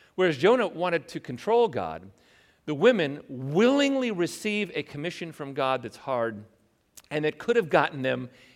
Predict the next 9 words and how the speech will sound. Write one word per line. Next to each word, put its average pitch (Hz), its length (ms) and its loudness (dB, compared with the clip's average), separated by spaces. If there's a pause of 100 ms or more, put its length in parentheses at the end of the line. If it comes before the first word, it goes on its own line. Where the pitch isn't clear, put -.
(120)
into 143 680 -4 (520)
significant 120 1000 -8 (340)
trouble. - 380 -12 (1300)
And 143 120 -6
so 160 80 -2
we 160 60 2
want 185 180 2
to 175 60 4
look 180 360 2